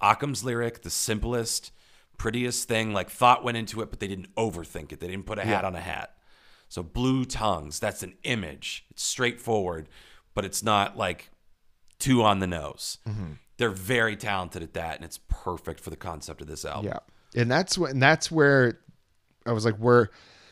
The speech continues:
Speaker 2: where do you draw the line on," you know, it's like, the lyrics are good, but because they fit in so seamlessly with the music and allow you to focus more on the song as a whole,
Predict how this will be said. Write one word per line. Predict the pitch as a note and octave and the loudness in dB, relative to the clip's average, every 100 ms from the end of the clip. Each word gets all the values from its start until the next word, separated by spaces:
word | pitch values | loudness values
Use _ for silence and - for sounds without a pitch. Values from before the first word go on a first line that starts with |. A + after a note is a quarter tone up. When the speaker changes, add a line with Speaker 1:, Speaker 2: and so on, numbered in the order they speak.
| - | -20
Speaker 2:
where | - B2+ C#3+ | 0 8 8
do | D#3 | 8
you | C#3 | 4
draw | B2+ B2 | 8 8
the | A2+ | 8
line | A2 G#2+ A2 G#2+ | 4 4 4 4
on," | F#2+ F2+ F2 F#2 _ _ _ _ _ | 0 -2 -6 -8 _ _ _ _ _
you | - A2 | 0 2
know, | |
it's | G2+ - | 4 2
like, | G#2 | 0
the | - | 2
lyrics | A2+ F3+ A3+ - | 6 8 8 6
are | E3+ | 4
good, | A#2 F#2+ B2+ - - _ _ _ _ _ | 4 4 2 -4 -18 _ _ _ _ _
but | B2 G2 | 2 2
because | A2 G#2 - C3+ C3 | -2 -4 2 4 4
they | B2 A#2+ | 2 2
fit | - B2+ A#2+ | 2 2 4
in | A#2 A2+ | 2 0
so | - G#2+ | 0 0
seamlessly | - A#2+ A2+ G#2+ - A2 | 0 0 2 0 0 2
with | G2 F2 | 0 -2
the | F2+ | 2
music | A#2 C3+ A#2+ - | 6 6 4 -2
and | G2+ | -4
allow | F#2 G2+ A2 | -2 2 2
you | G2+ | 2
to | F#2 | -4
focus | - A2+ G2 G2+ - | 0 0 2 -4 -2
more | G#2+ G#2+ G#2 | 2 4 4
on | F#2+ | 2
the | F#2 | -2
song | - A2 G#2 G2+ | -2 -4 -4 -6
as | F2 | -8
a | E2+ | -2
whole, | A#2 B2+ G2+ F2 | 6 8 6 2